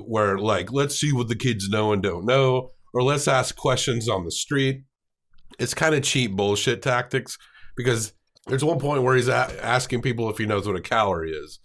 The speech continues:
I mean, it's food energy, or the measurement we use to measure food energy. But of course, he, uh, the, he's gonna pick all the ones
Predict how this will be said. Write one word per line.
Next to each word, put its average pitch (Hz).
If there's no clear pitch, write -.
I -
mean, 147
it's 135
food 202
energy, 80
or 110
the 117
measurement 127
we 113
use 107
to 98
measure 92
food 151
energy. 80
But 165
of 165
course, 170
he, 156
uh, 139
the, 127
he's 139
gonna 156
pick 143
all 127
the 127
ones 110